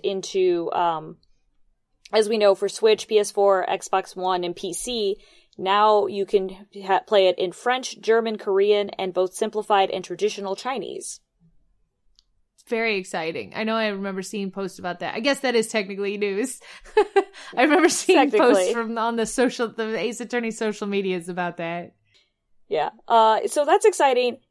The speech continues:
Speaker 1: 'cause that always leads to the question, you know how it's Japanifornia for us.
Speaker 2: Yeah.
Speaker 1: And we're like, and co-, like, coworkers has told us, like, in the German version, Manfred is from America.
Speaker 2: Yeah.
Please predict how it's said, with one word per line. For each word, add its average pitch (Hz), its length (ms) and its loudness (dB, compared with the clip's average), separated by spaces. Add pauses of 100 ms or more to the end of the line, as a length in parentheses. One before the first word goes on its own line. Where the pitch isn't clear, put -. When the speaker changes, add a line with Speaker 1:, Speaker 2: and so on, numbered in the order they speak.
Speaker 1:
'cause 262 140 -4
that 285 120 2
always 320 320 2
leads 269 220 -6
to 277 60 -10
the 247 100 0
question, 233 480 0
you 262 140 -6
know 226 160 4
how 214 240 2
it's 202 160 -2
Japanifornia 220 800 2
for - 200 -2
us. 165 200 2
Speaker 2:
Yeah. 160 220 -4 (300)
Speaker 1:
And 220 160 2
we're 220 120 2
like, 202 340 4 (260)
and 226 300 -4 (320)
co-, 302 160 -2
like, 226 300 -2
coworkers 302 380 -2
has 226 180 -2
told 233 260 2
us, 185 300 2
like, 180 260 2 (180)
in 202 280 -6 (100)
the 196 120 0
German 254 500 -6
version, 196 680 0 (1120)
Manfred 226 540 2
is 202 100 2
from 208 180 0
America. 190 800 0
Speaker 2:
Yeah. 190 300 -8